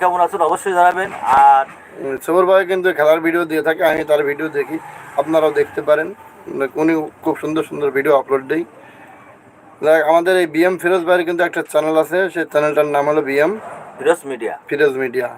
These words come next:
Speaker 2: তিনি কিন্তু বিভিন্ন রকমের কমেডি ভিডিও আপলোড দিয়ে থাকেন। আর বিশেষ করে বলতে চাই ভাই, আপনারা যদি যে কোনো ধরনের যদি কন্টেন্ট দেখতে চান,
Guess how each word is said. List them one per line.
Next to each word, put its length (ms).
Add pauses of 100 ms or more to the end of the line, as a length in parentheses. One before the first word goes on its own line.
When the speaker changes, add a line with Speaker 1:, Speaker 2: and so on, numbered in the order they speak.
(100)
Speaker 2:
তিনি 180
কিন্তু 360
বিভিন্ন 500
রকমের 280
কমেডি 340
ভিডিও 280
আপলোড 220
দিয়ে 120
থাকেন। 300 (580)
আর 160
বিশেষ 280
করে 180
বলতে 300
চাই 180
ভাই, 260
আপনারা 340
যদি 320
যে 160
কোনো 240
ধরনের 360
যদি 160
কন্টেন্ট 440
দেখতে 300
চান, 200